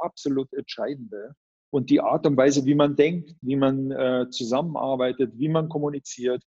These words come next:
nach innen genauso wie nach außen. Und wir sind mittlerweile sogar so weit, dass wir, würde ich mal sagen, intern so viel gelernt haben, dass wir unsere Kunden davon profitieren lassen können, von der ri-, richtigen Denkweise.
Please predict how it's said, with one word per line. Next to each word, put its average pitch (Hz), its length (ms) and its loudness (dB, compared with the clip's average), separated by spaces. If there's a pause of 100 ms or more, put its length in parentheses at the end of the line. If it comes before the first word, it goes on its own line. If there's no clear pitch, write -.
(240)
nach 120 160 -4
innen 202 420 4
genauso 143 360 2
wie 143 100 0
nach 143 140 -4
außen. - 500 -4 (380)
Und 123 180 0
wir 139 80 6
sind 160 220 0
mittlerweile 170 440 6
sogar 131 320 4
so 160 220 0
weit, 131 260 4
dass 135 160 2
wir, 131 300 4 (680)
würde 139 140 -4
ich - 100 -16
mal 131 120 -2
sagen, 123 240 2
intern 135 420 -4
so 135 100 -2
viel 180 160 -2
gelernt 117 440 2
haben, 160 200 -2
dass 135 200 2
wir 139 240 4 (360)
unsere 127 300 2
Kunden 202 380 0
davon 123 320 0
profitieren 127 500 -2
lassen 117 320 2
können, 143 420 -2 (320)
von 135 120 0
der 123 160 4
ri-, 160 300 2
richtigen 143 520 2
Denkweise. 98 720 0